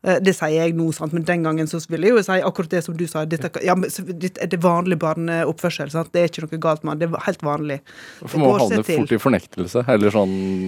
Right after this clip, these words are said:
Speaker 1: Ja, jeg ville ikke gå med på det. Jeg ville
Speaker 2: Nei.
Speaker 1: rett og slett ikke gå med på det. Men så så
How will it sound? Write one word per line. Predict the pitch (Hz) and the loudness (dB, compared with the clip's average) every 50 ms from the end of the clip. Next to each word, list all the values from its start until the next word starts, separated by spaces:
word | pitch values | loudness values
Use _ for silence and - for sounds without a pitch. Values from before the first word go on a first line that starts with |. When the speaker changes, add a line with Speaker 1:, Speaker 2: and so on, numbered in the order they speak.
| 92 90 - - | -6 -8 0 2
Speaker 1:
Ja, | 523 440 381 349 339 349 349 349 359 349 | 6 6 8 6 6 6 4 4 2 0
jeg | 339 311 339 | 0 2 2
ville | 339 320 339 | 4 4 4
ikke | 311 311 277 | 2 2 4
gå | 294 285 | 4 4
med | 294 269 - | 4 4 2
på | 196 180 | 2 4
det. | 175 | 4
Jeg | 202 240 247 269 | 4 4 4 4
ville | 262 262 254 | 2 2 2
Speaker 2:
Nei. | 247 | 0
Speaker 1:
rett | 233 - | -2 -4
og | - 233 | -6 -8
slett | 220 - 196 | -6 -6 -6
ikke | - 208 185 | -2 0 0
gå | 175 165 | 2 2
med | 160 160 160 | 0 0 0
på | - | 0
det. | 147 160 196 240 254 - - - - - - - | 0 0 0 0 -2 -6 -14 -20 -20 -20 -14 -2
Men | 240 254 294 269 | 2 2 4 4
så | - 339 | 2 -2
så | - - - 370 381 359 311 220 | -6 -2 0 2 4 4 4 4